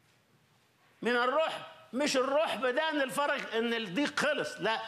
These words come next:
ولا إن الفرج جه. إيه خد ده؟ ما إحنا لخبطتنا أكتر كده. إحنا فاهمينها، أنا في ضيق، أصلي، تتحل المشكلة، يبقى أنا فهمت الإجابة، إن أجابني من الرعب.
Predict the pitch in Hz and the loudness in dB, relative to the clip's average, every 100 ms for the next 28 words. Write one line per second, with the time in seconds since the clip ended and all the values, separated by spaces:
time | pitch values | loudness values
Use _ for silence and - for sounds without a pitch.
0 | - 190 262 269 240 220 233 208 160 170 | -4 0 2 2 0 0 0 0 -2 -4
1 | - - - - - _ _ _ _ - | -6 -18 -20 -20 -20 _ _ _ _ -20
2 | _ _ 175 160 139 - - - - _ | _ _ -4 -4 -6 -10 -14 -20 -20 _
3 | _ 135 170 143 165 160 175 202 202 190 | _ -6 -6 -2 -2 -2 0 0 2 0
4 | 196 139 113 113 - - - - - - | 0 -4 -8 -10 -12 -20 -20 -20 -20 -20
5 | _ - _ _ _ - - _ 160 175 | _ -20 _ _ _ -20 -20 _ -2 2
6 | 180 185 226 185 151 185 185 143 151 196 | 2 2 2 2 0 0 0 0 2 2
7 | 240 - - - _ _ _ - 156 147 | 2 -2 -16 -20 _ _ _ -4 -2 0
8 | 190 202 185 233 247 - - - - _ | 2 2 2 2 0 -6 -20 -20 -20 _
9 | _ _ - 127 196 202 160 143 208 208 | _ _ -8 -2 0 2 2 2 2 2
10 | 185 185 240 - - - - - - _ | 0 0 -2 -6 -14 -20 -20 -20 -20 _
11 | _ _ _ _ _ _ _ 147 151 185 | _ _ _ _ _ _ _ -4 0 0
12 | 202 - 220 190 180 180 220 226 170 151 | 2 0 0 -2 -2 0 2 2 2 0
13 | 151 147 147 151 208 185 180 175 175 214 | -2 -4 -2 2 2 2 0 0 0 0
14 | 226 | -2